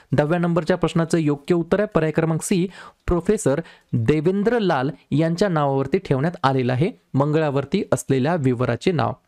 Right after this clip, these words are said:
दोन तीन पॉइंट लिहून घ्या. अहमदाबाद या ठिकाणी स्थित असलेल्या भौतिक संशोधन प्रयोगशाळेने अंतराळ विभागाच्या एका युनिटने म्हटले आहे की,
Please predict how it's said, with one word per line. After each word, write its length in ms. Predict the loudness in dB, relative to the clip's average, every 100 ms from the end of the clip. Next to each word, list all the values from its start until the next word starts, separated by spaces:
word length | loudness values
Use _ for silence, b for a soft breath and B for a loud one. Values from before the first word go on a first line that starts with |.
| -2
दोन 160 | -2 0
तीन 120 | -2
पॉइंट 280 | 0 -2 0
लिहून 140 | 0
घ्या. 140 | 0 -2 B B B B
अहमदाबाद 520 | 0 2 0 0 -2 0
या 120 | -2
ठिकाणी 340 | -2 -2 -2
स्थित 320 | -4 -2 -2 0
असलेल्या 420 | -2 0 0 0 -2 B B -6
भौतिक 560 | 0 2 0 0 -4 -4
संशोधन 680 | -2 0 0 0 0 0 -2 -2
प्रयोगशाळेने 680 | 0 0 0 -2 0 0 -2 -4 B B -2
अंतराळ 500 | 0 0 0 0 0
विभागाच्या 680 | 0 0 0 -2 0 -2 0
एका 320 | -2 0 -2
युनिटने 540 | 0 0 0 0 -2 -2
म्हटले 320 | 0 0 0
आहे 140 | 0
की, 300 | -2 0 -2